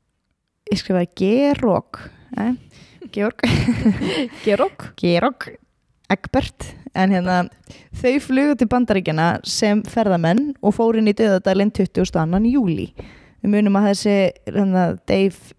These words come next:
Speaker 1: öryggisvörður er þarna tuttugasta og fyrsta október.
Speaker 2: Mm.
Speaker 1: Þau keyra inn í Dauð-, Dauðadalinn og sjást aldrei aftur. Það voru þau sem höfðu leigt þennan minivan. Ö, bíllinn sem fjölskyldan var á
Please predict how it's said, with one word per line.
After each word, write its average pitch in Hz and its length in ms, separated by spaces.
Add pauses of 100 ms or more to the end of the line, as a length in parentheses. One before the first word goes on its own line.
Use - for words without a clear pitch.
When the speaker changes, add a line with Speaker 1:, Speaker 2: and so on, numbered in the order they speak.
Speaker 1:
öryggisvörður 180 760
er 185 180
þarna 170 300
tuttugasta - 440
og 165 60
fyrsta - 240
október. - 600
Speaker 2:
Mm. 233 680 (840)
Speaker 1:
Þau 285 120
keyra 311 220
inn 277 100
í 226 80
Dauð-, 202 240
Dauðadalinn 180 720 (460)
og 185 120
sjást - 500
aldrei 175 400
aftur. - 360 (1700)
Það 214 100
voru 208 120
þau 269 160
sem 254 220
höfðu 226 140
leigt 220 200
þennan 202 240
minivan. 156 340 (400)
Ö, 180 200 (120)
bíllinn 247 460
sem 240 160
fjölskyldan 214 360
var 190 120
á 165 100